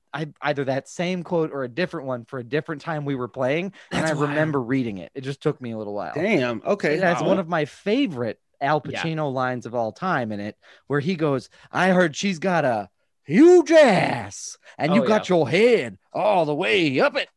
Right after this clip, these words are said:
Speaker 1: One of my
Speaker 2: Oh.
Speaker 1: favorite Al Pacino lines of all the time.
Speaker 2: Back when I
Speaker 3: All right.
Speaker 2: watched cable and they would
Speaker 3: Films
Speaker 2: do,
Speaker 3: in black
Speaker 2: like,
Speaker 3: and white.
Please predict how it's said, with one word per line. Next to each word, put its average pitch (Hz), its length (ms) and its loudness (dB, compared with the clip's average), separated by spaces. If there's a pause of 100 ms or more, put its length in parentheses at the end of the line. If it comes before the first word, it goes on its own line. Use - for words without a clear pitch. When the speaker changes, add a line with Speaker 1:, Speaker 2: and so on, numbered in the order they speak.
(520)
Speaker 1:
One 147 140 -12
of 151 60 -10
my 131 200 -6
Speaker 2:
Oh. 160 120 2
Speaker 1:
favorite 143 400 -4 (240)
Al 135 180 -2
Pacino 120 380 -10
lines 101 300 -10
of 101 60 -14
all 85 100 -10
the - 120 -20
time. - 240 -20 (680)
Speaker 2:
Back 165 240 -2
when 233 120 -2
I - 20 -2
Speaker 3:
All 226 60 0
right. 214 60 2
Speaker 2:
watched - 180 -4
cable 156 580 -4
and 147 100 -4
they 147 120 -2
would 156 180 -2
Speaker 3:
Films 254 140 2
Speaker 2:
do, - 100 2
Speaker 3:
in 262 60 2
black 240 40 2
Speaker 2:
like, 233 120 0
Speaker 3:
and 233 120 -4
white. 98 300 -4